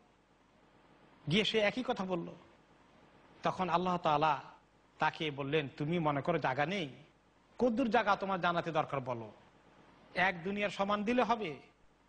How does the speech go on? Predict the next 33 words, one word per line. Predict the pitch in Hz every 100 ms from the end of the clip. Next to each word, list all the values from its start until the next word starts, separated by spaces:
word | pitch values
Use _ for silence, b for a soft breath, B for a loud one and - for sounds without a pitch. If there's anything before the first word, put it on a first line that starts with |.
| -
এমনকি | 165 220 214 208
দুনিয়ার | 165 214 214 208 190
সমান, | - 196 202 196
যেটা | 185 185 170 170 - - _ _ _ _ _ -
শুধু | - 160 156
সমান | - 160 156 139
নয়, | 143 180 214 - _ -
দশ | 135 175 208 233 208 208 190
গুণ, | 254 240 190 160
এক | 165 156 147
দুনিয়ার | 156 147 135 123 - - 135
দশ | 160 226
গুণ | 220 220 233
পরিমাণ | 208 190 185 175 160 - _ _
এমন | 175 208 240 190
জান্নাত | 185 175 -
তোমাকে | 160 147 147
আমি | 139
দেব।" | 131 123 104 - _ _ - - - -
এই | 151 143
কথা | 156 165
শুনে | - 202 190 135 131 - _ - _ -
সে | - 185 196 170 165
এমন | 160 196 220
একটা | 214
মন্তব্য | 185 208 214 180 165
করলো, | 170 170 165
সে | 175
মনে | 175 175
করলো | 160 165 165
আল্লাহ | 156 160 185 156
তাআলা | 147 147
বোধহয় | 147 151 139